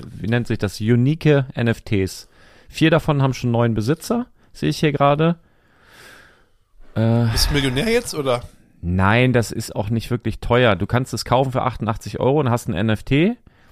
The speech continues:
Speaker 2: Mhm.
Speaker 1: Ähm, du kannst es auch verhökern. Eins wird schon verkauft für hundertelf Euro. Wasch-,
Speaker 2: Ja?
Speaker 1: wahrscheinlich, weil jemand die Nummer haben wollte. Und da wollte ich jetzt drauf hinaus.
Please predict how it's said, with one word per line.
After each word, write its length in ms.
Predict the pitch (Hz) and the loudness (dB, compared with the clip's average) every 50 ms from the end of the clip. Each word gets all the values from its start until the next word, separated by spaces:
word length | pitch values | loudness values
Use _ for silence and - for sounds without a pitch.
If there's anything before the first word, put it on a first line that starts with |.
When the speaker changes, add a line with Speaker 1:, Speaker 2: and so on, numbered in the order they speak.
| _ _ _ _ _ _ - - | _ _ _ _ _ _ -20 -18
Speaker 2:
Mhm. 100 | - 135 143 | -10 -4 0
Speaker 1:
Ähm, 260 | 110 117 120 117 107 | 2 2 2 0 -2
du 60 | - | -2
kannst 220 | - 123 135 139 139 | 0 -2 0 0 0
es 40 | |
auch 60 | 117 - | -2 0
verhökern. 380 | - 110 110 143 151 175 151 120 | 2 2 4 4 4 2 0 2
Eins 260 | 90 131 135 - - | 0 0 0 0 -2
wird 120 | 135 - | -4 -4
schon 140 | - 131 117 | -4 -6 -4
verkauft 360 | - 123 - - 123 120 - | -4 -4 -2 -2 -2 -2 -2
für 100 | - 107 | -4 -4
hundertelf 480 | 117 120 113 107 - - 123 147 - - | -4 -2 -2 -2 -2 -2 -2 -2 -2 -4
Euro. 420 | - 135 151 156 160 180 208 214 - - - | -4 -2 -2 0 0 -2 -4 -6 -8 -12 -8
Wasch-, 120 | - 110 113 | -4 -2 0
Speaker 2:
Ja? 240 | 135 156 196 359 381 | 2 2 2 2 2
Speaker 1:
wahrscheinlich, 640 | 110 113 - - 110 110 120 135 160 175 156 - - - | 0 0 0 0 2 2 2 2 2 0 -2 -2 0 0
weil 180 | 113 123 135 | 2 2 2
jemand 300 | 127 120 117 123 117 - - | 0 -2 -2 -2 -2 -4 -2
die 60 | 104 | -2
Nummer 280 | 101 110 120 135 131 | -2 0 0 0 0
haben 200 | 131 143 151 143 | 0 0 -2 0
wollte. 180 | 147 156 143 139 | -2 -2 -2 -2
Und 120 | 104 - | 0 2
da 180 | 117 131 151 143 | 4 4 4 4
wollte 140 | 151 143 135 | 2 -2 -2
ich 60 | - | -2
jetzt 180 | 147 135 - - | -4 -6 -6 -4
drauf 200 | - 123 120 - | -4 -2 -2 -2
hinaus. 460 | 117 117 113 110 98 95 - - | -2 -2 0 0 0 -2 -4 -8